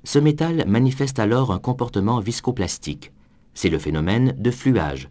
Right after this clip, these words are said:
qui peut entraîner la rupture du matériau. Pour caractériser ce comportement en fluage, on trace les courbes donnant la variation de la composante plastique de la déformation en fonction du temps pour une valeur donnée de la contrainte et de la température.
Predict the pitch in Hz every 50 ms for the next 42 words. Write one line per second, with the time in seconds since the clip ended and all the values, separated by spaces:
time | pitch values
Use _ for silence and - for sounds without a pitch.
0 | - - _ _ _ - - 78 73 76 71 69 73 - 73 76 80 95 104 -
1 | 87 85 82 87 110 104 - - 120 92 76 73 76 78 76 76 - 78 73 73
2 | 67 64 64 65 - - _ _ _ _ _ _ - - - - - - - -
3 | - _ _ _ _ - 127 131 - - 170 160 170 165 - 175 143 147 135 127
4 | 143 165 165 147 143 - 90 82 - 92 80 - 80 - - 85 92 92 80 76
5 | 76 - 82 82 104 127 139 135 98 - - - - _ _ - - - 123 135
6 | 131 135 165 175 - - 113 110 104 - 143 131 101 92 95 92 107 117 107 87
7 | 82 87 98 101 113 107 104 98 - - 120 120 98 80 71 73 78 - 101 101
8 | 87 87 80 78 78 76 73 78 78 - - - 107 90 78 76 65 67 69 71
9 | 69 - 73 67 76 80 80 - - 120 127 131 131 - - - - - - 139
10 | 143 - 139 139 135 - 151 147 104 98 95 - - 95 98 104 101 - - -
11 | - 101 98 92 87 80 85 85 80 80 76 73 76 95 95 98 95 82 76 69
12 | 76 - 76 78 76 - 110 117 127 135 131 135 - - - 151 143 147 135 131
13 | 131 127 123 131 110 98 87 82 - - 73 71 67 65 -